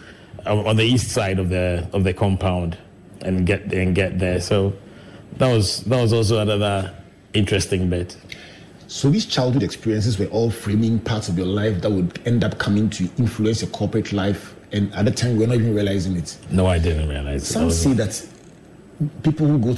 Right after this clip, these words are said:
Speaker 2: school and do the raw curriculum without getting involved in anything shortchange themselves very much. Would you be of the same opinion?
Speaker 1: I, I, I think once you have an opportunity to participate in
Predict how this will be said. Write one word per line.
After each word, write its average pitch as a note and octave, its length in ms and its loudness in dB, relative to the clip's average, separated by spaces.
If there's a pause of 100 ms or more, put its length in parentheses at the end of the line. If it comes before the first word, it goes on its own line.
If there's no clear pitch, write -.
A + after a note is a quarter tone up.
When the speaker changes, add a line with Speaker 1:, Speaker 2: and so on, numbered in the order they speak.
(100)
Speaker 2:
school - 380 -2
and F#2+ 260 0
do A#2+ 280 2 (160)
the F#2+ 100 -2 (300)
raw A2+ 240 2
curriculum A2+ 760 -2
without G2+ 280 0
getting A2 220 0
involved F#2+ 360 0
in F2+ 100 -4
anything G2 340 -2
shortchange A#2 680 -2
themselves F2+ 440 -2
very F#2+ 160 0
much. F2 260 -2
Would G#2 100 2
you D3+ 80 4
be C3 80 2
of F#2+ 80 0
the E2 40 -4
same G2 180 -2
opinion? E2 360 -4 (560)
Speaker 1:
I, D#3 60 2
I, - 240 0 (100)
I - 20 4
think A3+ 380 2
once C3+ 400 2
you A#2+ 60 2
have A2+ 100 2
an A2 80 0
opportunity G#2+ 800 2
to G2+ 300 0
participate G2 640 0
in F#2 420 0